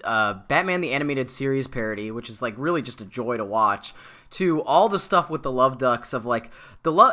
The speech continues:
it, it's funny because they could have done a much more direct parody of, um, the Teletubbies,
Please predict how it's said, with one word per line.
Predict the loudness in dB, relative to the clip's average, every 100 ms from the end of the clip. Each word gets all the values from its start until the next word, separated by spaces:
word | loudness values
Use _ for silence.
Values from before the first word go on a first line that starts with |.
| 2
it, | -6 -4
it's | -4 -2
funny | 4 2
because | 2 -6 -6
they | -6
could | -4 -2
have | -2
done | 0
a | 0
much | 0 0 0 0
more | -2 -2
direct | -4 -6 -4 -4 -6 -10 -2
parody | 0 2 0 -2 -4 -6
of, | 2 2 2 0 -4
um, | 2 4 4 0
the | -6
Teletubbies, | -4 -4 -4 -2 -4 -4 -8 -8